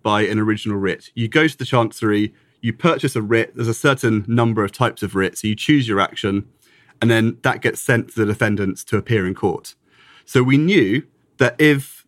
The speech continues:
there had been a case brought in that court, and it seemed likely that there was, uh, there would be an original writ there somewhere to be found. And because the date was now earlier,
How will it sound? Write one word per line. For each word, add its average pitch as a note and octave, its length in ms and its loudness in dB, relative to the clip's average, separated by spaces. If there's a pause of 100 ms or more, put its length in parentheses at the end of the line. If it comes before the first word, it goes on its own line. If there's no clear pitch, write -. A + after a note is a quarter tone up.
there B2 140 2
had E3+ 320 0
been A#2+ 320 4
a A#2 80 -8
case A#2+ 280 0
brought A2+ 320 0
in A2 180 0
that - 160 -2
court, G#2 220 0
and G2+ 80 0
it - 100 -8
seemed B2 260 0
likely A#2+ 400 0
that F2+ 120 -2
there F#2+ 120 -2
was, G2+ 420 -4 (580)
uh, A#2 60 2
there B2 240 2
would C3+ 240 0
be A#2 220 4
an A2+ 100 -2
original A2+ 400 2
writ G#2 300 -2
there G2 160 -2
somewhere G2+ 680 -2
to G#2+ 100 -4
be F#2+ 120 -2
found. F#2 500 -6 (400)
And A2+ 140 0
because C#3+ 260 0
the C#3 80 -10
date B2 240 2
was - 140 -12
now A2 160 -2
earlier, G2+ 540 -2